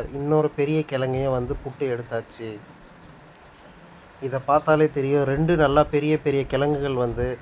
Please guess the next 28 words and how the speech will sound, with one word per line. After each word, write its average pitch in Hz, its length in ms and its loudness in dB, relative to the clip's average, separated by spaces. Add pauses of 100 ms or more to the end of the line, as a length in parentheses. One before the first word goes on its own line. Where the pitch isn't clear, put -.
(420)
நமக்கு 135 340 -2
வந்து 120 280 -2
கிடச்சிருக்கு. 117 680 -6 (1160)
நீங்க 143 220 -2
கேட்கலாம், 170 520 4
"ரொம்ப 156 260 4
கம்மியா 160 400 2
தான் 160 200 4
இருக்கே" 151 320 0
அப்படின்னு 131 300 -2
சொல்லி. 127 280 -6
நாங்க 151 380 2
வந்து 156 320 2
இதை 147 240 -2
ப்ராப்பரா 156 600 2
வந்து 143 320 -2 (640)
விவசாயம் 156 560 2
பண்றது 139 340 -2
கிடையாது. 120 480 -2 (560)
சும்மா 165 440 2
இதை 156 200 0
வந்து 147 280 -2
ஒரு 151 200 4
இதுவா 151 340 2
நட்டு 147 320 -2
வைப்போம். 156 440 0 (400)
வரது 156 440 0
வரட்டும், 156 480 0